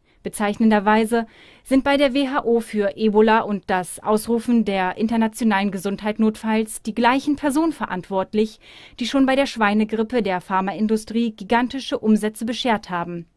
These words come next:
Margaret Chan und Doktor Kaiji Fukuda. Sehr geehrte Damen und Herren, auch in Zukunft sollten die Erlasse und Maßnahmen der W H O international hinterfragt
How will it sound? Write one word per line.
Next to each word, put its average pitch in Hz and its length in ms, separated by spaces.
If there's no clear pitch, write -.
Margaret 202 480
Chan 226 360
und - 460
Doktor 220 300
Kaiji 214 560
Fukuda. 208 640
Sehr 220 220
geehrte 214 260
Damen 226 220
und 233 140
Herren, 185 300
auch 233 160
in 277 100
Zukunft 226 520
sollten 208 340
die 214 100
Erlasse 196 460
und 185 300
Maßnahmen 208 500
der 196 200
W 185 120
H 185 160
O 214 300
international 269 720
hinterfragt 208 720